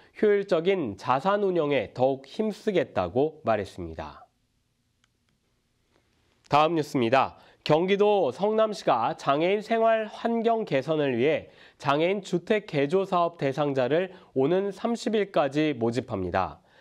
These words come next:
성남시는 올해 열한 가구에 대해 장애인 주택 개조를 지원할 예정이며 대상자로 선정되면 장애 맞춤형 편의시설과 안전장치를 설치받게 됩니다.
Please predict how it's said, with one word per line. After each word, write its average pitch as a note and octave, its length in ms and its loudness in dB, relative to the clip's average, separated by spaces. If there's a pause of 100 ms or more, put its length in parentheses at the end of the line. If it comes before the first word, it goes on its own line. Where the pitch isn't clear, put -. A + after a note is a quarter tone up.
(320)
성남시는 F#3+ 680 2
올해 D3+ 500 0
열한 F#3+ 560 0
가구에 G3 380 2
대해 C3+ 440 2 (220)
장애인 D#3+ 440 2
주택 F#3+ 460 -2
개조를 E3+ 480 0
지원할 D3 460 0
예정이며 C3+ 720 0 (280)
대상자로 F#3 680 0
선정되면 F#3 840 0 (220)
장애 D#3+ 440 0
맞춤형 F#3 720 -2
편의시설과 F#3+ 1040 -2
안전장치를 E3 920 0
설치받게 F#3+ 680 -2
됩니다. F2+ 520 -2